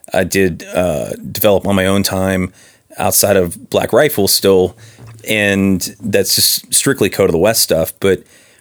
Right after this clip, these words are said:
I, uh, I don't know. I just, I just was trying to take it a little bit easy and not throw too much, uh, onto my shoulders, because, I mean, that was basically all I was doing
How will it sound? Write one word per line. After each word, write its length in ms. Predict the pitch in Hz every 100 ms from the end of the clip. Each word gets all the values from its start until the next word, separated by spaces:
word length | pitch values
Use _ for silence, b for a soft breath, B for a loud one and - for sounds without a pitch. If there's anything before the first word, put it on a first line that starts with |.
| b _ -
I, 260 | 113 113 107
uh, 340 | 101 92 87
I 60 | -
don't 80 | 262
know. 120 | 208
I 60 | 98
just, 140 | 104
I 60 | -
just 220 | 143 131
was 120 | 123
trying 220 | - 131
to 80 | 113
take 320 | - - 113
it 60 | 123
a 40 |
little 160 | 104 101
bit 120 | 101
easy 600 | 101 107 104 107 107 104
and 540 | 95 98 95 92 87 - b b b _ -
not 440 | 107 107 101 101 - _
throw 280 | - - 110
too 160 | 98 110
much, 360 | 101 - - - -
uh, 420 | 98 95 90 85 - - -
onto 220 | 98 98
my 100 | 90
shoulders, 480 | - 95 85 71 -
because, 240 | 104 101
I 40 |
mean, 120 | 98 101
that 80 |
was 100 | 98
basically 340 | 92 117 - 104
all 160 | 92
I 40 | 92
was 180 | 87 -
doing 420 | 92 90 90